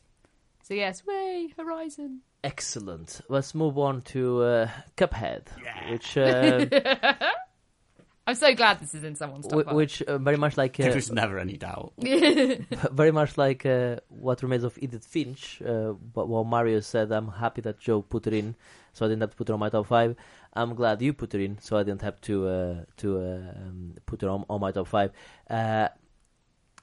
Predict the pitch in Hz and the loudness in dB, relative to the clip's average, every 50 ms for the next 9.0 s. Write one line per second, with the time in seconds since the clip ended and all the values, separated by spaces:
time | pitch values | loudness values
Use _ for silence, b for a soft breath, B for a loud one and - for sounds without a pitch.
0 | _ _ _ _ _ _ _ _ _ _ _ _ _ _ _ _ _ _ _ _ | _ _ _ _ _ _ _ _ _ _ _ _ _ _ _ _ _ _ _ _
1 | _ _ _ - 120 - 104 98 87 107 113 98 90 85 90 95 95 - - 147 | _ _ _ -12 -10 -8 -8 -6 -6 -6 -6 -6 -6 -6 -6 -6 -6 -4 -4 -4
2 | 185 214 143 - - 135 185 214 175 131 143 180 220 220 - 147 175 214 - - | -4 -4 -6 -4 -4 -6 -4 -4 -2 -2 -2 -2 -2 -4 -6 -6 -6 -6 -8 -6
3 | 135 120 101 101 104 104 98 - 98 90 - - 95 92 90 92 - 101 101 95 | -6 -6 -6 -6 -8 -8 -6 -6 -8 -6 -4 -4 -4 -4 -4 -6 -6 -6 -4 -4
4 | 104 104 104 - - - - 104 104 101 101 101 101 98 98 98 98 98 104 - | -4 -6 -6 -10 -8 -4 -2 0 0 2 0 0 0 0 -2 -2 -4 -10 -14 -18
5 | _ b b b b b b b b b b b b b b _ _ _ _ _ | _ b b b b b b b b b b b b b b _ _ _ _ _
6 | - 107 95 90 - 107 107 107 - 120 117 - - - - - - 104 104 104 | -10 -10 -10 -8 -8 -8 -8 -6 -6 -8 -8 -8 -12 -18 -16 -14 -12 -10 -8 -8
7 | 107 104 104 101 101 92 - - - - - - 90 - - 82 82 92 92 90 | -6 -6 -6 -6 -6 -8 -10 -14 -20 -20 -14 -12 -12 -12 -10 -12 -12 -10 -10 -10
8 | 85 90 95 92 92 - - 151 - - - 330 311 - 370 - - - 277 | -10 -10 -12 -12 -14 -12 -10 -8 -2 6 6 6 8 8 4 2 2 -4 -8